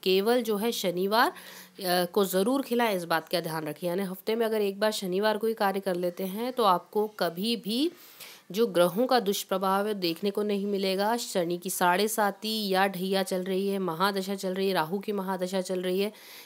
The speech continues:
केतु परेशान कर रहा है या आपको किसी भी प्रकार का अगर कष्ट हो रहा है, अचानक धन समाप्त हो गया है, कर्ज बहुत बढ़ गया है, विरोधी बहुत बढ़ गए हैं, कोर्ट कचहरी के मामले लग गए हैं, तो आप ये उपाय करके देखें,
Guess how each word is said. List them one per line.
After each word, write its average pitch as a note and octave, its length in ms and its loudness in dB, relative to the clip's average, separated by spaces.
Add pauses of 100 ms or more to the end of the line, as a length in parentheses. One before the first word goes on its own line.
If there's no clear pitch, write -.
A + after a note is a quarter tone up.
केतु F#3 280 0
परेशान G#3 480 2
कर G3 160 2
रहा F#3+ 120 0
है G3 100 0
या G3 140 2
आपको F#3+ 200 -2
किसी G#3 400 -4
भी C#4+ 140 0
प्रकार F#3 520 0
का G3+ 220 0
अगर G3 320 -2
कष्ट G#3 280 -4
हो G3 180 -2
रहा F#3 220 -2
है, G#3 220 -2
अचानक F3+ 520 0
धन F#3+ 140 -2
समाप्त F#3+ 460 0
हो F#3+ 140 -2
गया F#3 160 0
है, G3 60 2
कर्ज F#3+ 300 2
बहुत F#3+ 340 -4
बढ़ F#3 140 0
गया F#3+ 200 0
है, G3+ 200 2 (400)
विरोधी F3+ 460 6
बहुत G#3 280 6
बढ़ F#3+ 220 2
गए F#3+ 100 0
हैं, G3+ 140 0
कोर्ट G3 280 0
कचहरी F#3+ 340 0
के G3 120 0
मामले F3 380 4
लग F#3+ 200 0
गए G3+ 180 -2
हैं, G#3+ 200 -2
तो A3 140 0
आप F#3 200 2
ये F#3+ 60 2
उपाय F3 340 2
करके F3 360 -2
देखें, A3+ 320 -2